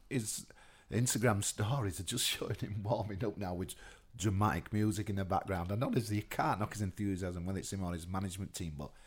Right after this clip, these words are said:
again, it just shows everything about the guy, real positive character. And that's what, to me, it's not, if he can't get a game now when we've scored ten goals all season, and, you know, y-, come on, get him on the pitch. Let's see what he can do, and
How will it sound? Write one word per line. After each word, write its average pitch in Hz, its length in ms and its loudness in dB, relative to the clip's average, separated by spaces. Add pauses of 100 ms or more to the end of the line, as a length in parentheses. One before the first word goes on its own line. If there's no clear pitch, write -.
(280)
again, 180 240 0
it - 60 -4
just 127 140 0
shows 120 200 2
everything 107 220 0
about 101 180 2
the 80 60 -2
guy, 107 80 0
real 127 160 0
positive 120 560 0 (480)
character. 117 360 -2
And 95 80 -2
that's - 160 -4
what, 120 120 -4
to 101 80 -6
me, 135 340 -4 (800)
it's - 140 -8
not, - 160 -4 (200)
if - 100 -4
he 226 80 -2
can't - 240 -2
get 190 100 -2
a 180 60 -2
game 151 260 0
now 147 240 -4
when 85 160 -4
we've 92 100 -6
scored - 340 -8
ten 127 260 -4
goals 101 280 0
all 92 160 -2
season, 87 580 -8
and, 80 280 -8 (280)
you 95 120 -8
know, 82 180 -8
y-, 113 80 -12 (340)
come 190 220 -4
on, 147 260 -2 (240)
get 107 160 -6
him 233 140 -4
on 165 180 -4
the 160 80 -2
pitch. 143 360 -4
Let's - 160 -6
see 160 160 0
what 147 160 2
he 110 60 -8
can 110 180 -4
do, 156 260 -4
and 90 220 -6